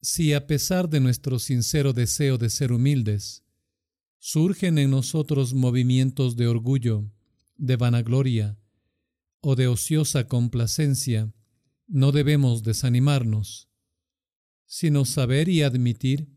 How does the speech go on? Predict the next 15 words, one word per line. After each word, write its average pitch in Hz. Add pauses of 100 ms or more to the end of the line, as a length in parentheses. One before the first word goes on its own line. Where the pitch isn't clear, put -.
(520)
que 151
son 160
fruto 175
de 135
nuestra 123
naturaleza 123
caída 117 (760)
y 147
utilizarlos 139
como 123
un 131
nuevo 135
motivo 120
para 110
abajarnos. 110